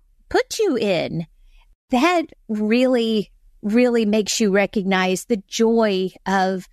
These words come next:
finally getting to your eternal home, finally seeing Jesus face to face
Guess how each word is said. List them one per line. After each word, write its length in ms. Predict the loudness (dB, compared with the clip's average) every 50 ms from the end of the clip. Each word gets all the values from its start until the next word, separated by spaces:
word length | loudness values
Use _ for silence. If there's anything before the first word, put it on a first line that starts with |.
| _ _ -20 _ _ _ _
finally 480 | -4 0 0 2 2 2 2 0 0
getting 360 | 0 0 0 0 0 0 -2 -2
to 420 | -2 0 0 2 2 2 0 -2 -2
your 220 | 0 0 2 2
eternal 480 | 2 0 -2 -2 -2 0 2 2 0 -2
home, 320 | -2 -2 -2 -2 -2 -4
finally 600 | -8 -10 -8 -4 0 0 2 2 2 0 0 0
seeing 380 | -2 -2 -2 0 0 2 0 0
Jesus 420 | 0 0 0 2 2 0 -2 -2
face 300 | -2 0 0 0 0 -2
to 100 | -4 -4
face 400 | -2 0 0 0 0 -2 -4 -8